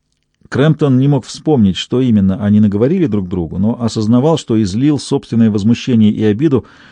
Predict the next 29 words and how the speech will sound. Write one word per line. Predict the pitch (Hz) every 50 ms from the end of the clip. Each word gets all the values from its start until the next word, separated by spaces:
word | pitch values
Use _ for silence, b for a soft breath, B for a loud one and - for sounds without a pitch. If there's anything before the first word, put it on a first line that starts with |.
| B B B
в | B - -
потоке | _ - 120 113 - 156 143 143 123 113
разгневанных | 113 104 95 110 135 131 120 - - -
ругательств. | 123 131 110 95 78 - - - - _ _ _ _ _ _ _ _ _ _ _ _ _ _ _ _ _ _ _ _ _ _ _ _ _ _
С | -
тех | - - 123 -
пор, | - 160 143 -
как | 135 120 -
умерла | 139 127 123 127 139 135 117
Барбара, | 117 147 160 156 143 143 139 139 135 - _ _ _ _
он | - 131 139 143 143
молился, | 151 156 156 170 180 175 131 - - - - - -
сначала | - 107 104 - 143 139 139
постоянно, | 139 - 131 - - 135 135 135 151 156 160 151 151 156 165 - 98
затем | 98 107 - 117 104 98
периодически, | - 110 104 101 104 98 90 123 147 143 - 147 131 - - 131 131 b b b b b b b b b b b b b
прося | - 110 107 - 131 117
прощения | 120 117 110 - - 135 127 117 110 107
за | 95 95
свои | - - 110 104 101
грехи, | 95 104 104 - - 139 139 135 127 - _ _ _ _ -
раздражительность, | 104 92 85 82 87 90 82 107 131 143 139 - 120 120 113 107 -
нетерпение, | 107 95 - 92 80 - - 127 147 139 127 123 120 110
нехватку | 95 95 - - 117 120 117 - -
любви, | 95 92 87 80 85 101 135 147 147 135 -
неумение | - 104 104 107 110 123 127 110 101 98
понять | - 110 104 107 101 - -
и |
простить, | - - 101 92 - - - 151 139